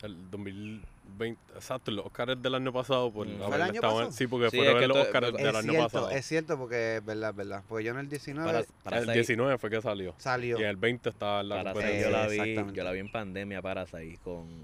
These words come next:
Speaker 2: con mi mejor amigo por teléfono.
Speaker 3: Ujú.
Speaker 2: Así que estuvo cabrón porque estamos ahí en la llamada y le damos pausa a la misma vez. "No, espérate."
Speaker 3: <laughs>
Speaker 2: Y
Speaker 3: Eso
Speaker 2: racionando a la misma, estuvo cabrón. Anyways.
Speaker 3: No, eso, eso es una dinámica bien extraña, pero está cool, como que, es como que,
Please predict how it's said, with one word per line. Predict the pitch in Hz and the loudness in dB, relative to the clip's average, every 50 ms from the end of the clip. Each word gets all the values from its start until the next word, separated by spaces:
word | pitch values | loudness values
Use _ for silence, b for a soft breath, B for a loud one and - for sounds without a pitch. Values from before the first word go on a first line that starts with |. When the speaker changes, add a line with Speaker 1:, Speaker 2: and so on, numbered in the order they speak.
| 78 78 82 92 92 98 | -16 -16 -16 -18 -18 -10
Speaker 2:
con | - 98 92 | -8 -8 -6
mi | 92 | -6
mejor | 92 95 104 | -6 -4 -4
amigo | 110 113 117 120 120 | -4 -4 -4 -6 -6
por | 113 110 104 | -6 -8 -6
teléfono. | - 101 104 117 117 - 101 92 90 139 | -6 -4 -4 -4 -4 -6 -8 -10 -8 -8
Speaker 3:
Ujú. | 131 127 135 123 110 107 - - - | -8 -8 -10 -10 -12 -14 -18 -16 -14
Speaker 2:
Así | 92 92 | -10 -10
que | 87 | -10
estuvo | 90 - 101 104 110 | -8 -6 -4 -4 -2
cabrón | 110 110 101 101 101 104 104 | 0 0 -2 -2 -2 -4 -4
porque | 101 92 | -4 -6
estamos | 87 - 82 90 92 95 | -6 -6 -10 -10 -8 -8
ahí | 104 104 107 | -6 -6 -6
en | 107 110 | -6 -4
la | 107 | -4
llamada | 107 107 104 101 101 107 117 113 113 104 98 92 92 90 - - 95 90 | -4 -4 -4 -4 -4 -4 -2 -2 -2 -4 -4 -6 -8 -12 -16 -18 -14 -8
y | 98 95 95 | -6 -6 -4
le | 92 92 | -4 -4
damos | 92 92 98 104 - | -4 -4 -4 -6 -4
pausa | - 110 113 117 - 110 | -2 -2 -2 -2 -4 -6
a | 104 | -6
la | 98 | -6
misma | 98 101 110 110 101 95 | -6 -6 -8 -6 -6 -4
vez. | 98 110 117 113 107 101 | -4 -2 -2 -2 -4 -4
"No, | 127 147 | -4 -6
espérate." | 139 - 185 165 160 151 147 120 - - b b b b | -4 -2 -2 -2 -2 -2 -4 -8 -10 -14 b b b b
Speaker 3:
<laughs> | - 127 - - 127 - - 160 - - 185 - - 185 - - - 202 - - | -12 -12 -10 -10 -14 -4 -4 -4 -2 -2 -4 -2 -2 -4 -2 0 -2 -2 0 2
Speaker 2:
Y | - 107 107 104 104 104 101 101 | 2 4 4 4 4 4 2 2
Speaker 3:
Eso | 104 107 | 0 0
Speaker 2:
racionando | 110 107 - 113 110 107 107 113 120 120 | -2 0 0 0 0 2 0 0 0 0
a | |
la | 113 110 | 2 2
misma, | 113 117 120 110 | 0 0 -2 -4
estuvo | 101 107 - 123 139 139 | -4 -4 -4 -6 -2 -2
cabrón. | 143 107 95 98 107 | -2 -2 -2 -2 -2
Anyways. | 131 151 127 107 95 92 - - - - - | 0 0 2 2 2 0 -2 -6 -14 -12 -2
Speaker 3:
No, | 135 147 170 185 | 2 4 4 6
eso, | 180 220 | 4 2
eso | 208 - - | -2 -2 -4
es | 151 151 | -2 0
una | 170 165 170 175 180 | 0 0 2 2 2
dinámica | 185 185 185 190 190 180 190 180 | 0 0 -2 -2 -2 -2 -2 -4
bien | 180 185 | -4 -4
extraña, | 185 175 - 185 185 180 | -6 -6 -6 -6 -4 -4
pero | 165 143 | -4 -4
está | 139 - 151 143 | -2 -2 -2 -2
cool, | 135 143 156 151 | 0 0 -2 2
como | - 160 139 139 135 123 | 2 0 0 0 0 0
que, | 127 123 123 123 | 2 2 2 0
es | 120 | 0
como | - 160 160 165 156 | -2 0 0 2 2
que, | 147 139 127 117 - | 2 0 -2 -2 -6